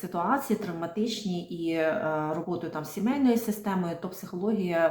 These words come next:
вона в це не заглиблюється, там, ну, недостатньо в цьому інструментів. І пси-, психотерапія, і, зокрема, Н Л П, е, р-, робота в Н Л П — це нейролінгвістичне програмування, вони працюють уже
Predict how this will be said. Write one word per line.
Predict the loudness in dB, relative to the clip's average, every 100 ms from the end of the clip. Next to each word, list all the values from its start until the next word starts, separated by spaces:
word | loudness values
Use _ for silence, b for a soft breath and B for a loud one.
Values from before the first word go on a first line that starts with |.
| 2
вона | -4 0 0 0 -4
в |
це | -8
не | -8
заглиблюється, | -6 -4 0 2 2 0 -6
там, | -6 -6 -4 -6
ну, | -6
недостатньо | -8 -10 -8 -8 -8 -10
в |
цьому | -12 -12
інструментів. | -12 -12 -10 -10 -12 -18 B B B
І | -6
пси-, | -4 -8 -8 -6
психотерапія, | -2 0 0 0 2 0 2 2
і, | 2
зокрема, | 0 -2 0 2 2
Н | 2
Л | -2 -4 -4
П, |
е, | -2 -2 -6 -18 -18 -16 -6
р-, | 0 4 6 6 4 4 0 0 -2 -2 -2 -4 -2
робота | 0 2 4 2 -2 -6 -4
в |
Н | 0
Л | 0 0
П — | -2 0
це | 2 4
нейролінгвістичне | 4 2 2 0 -2 -6 -8 -8 -6 -6 -8
програмування, | -8 -4 -2 2 2 4 4 2 2
вони | -2
працюють | -2 -8 -4 -2 0 -2 -6
уже | -10 -2 0 0